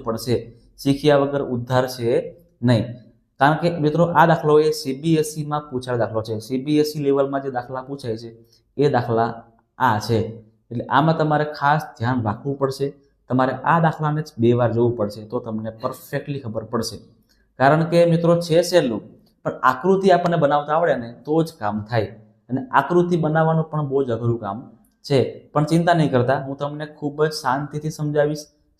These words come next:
તમને એકદમ સિમ્પલ રીતે સમજાવીશ કે તમને આવડી જાય.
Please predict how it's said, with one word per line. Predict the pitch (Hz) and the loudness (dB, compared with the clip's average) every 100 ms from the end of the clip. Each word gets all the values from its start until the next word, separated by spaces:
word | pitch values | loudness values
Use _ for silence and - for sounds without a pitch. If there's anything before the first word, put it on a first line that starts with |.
| _ | _
તમને | 131 139 139 | 0 2 2
એકદમ | 123 139 | 2 0
સિમ્પલ | 139 139 147 156 | 0 -2 0 0
રીતે | 156 151 | 0 0
સમજાવીશ | 151 151 147 151 156 - | -2 0 0 0 -4 -10
કે | 131 | -12
તમને | 131 127 113 | -4 -2 0
આવડી | 104 113 156 - _ _ _ | -2 -2 -4 -8 _ _ _
જાય. | 104 117 101 - | 0 4 4 0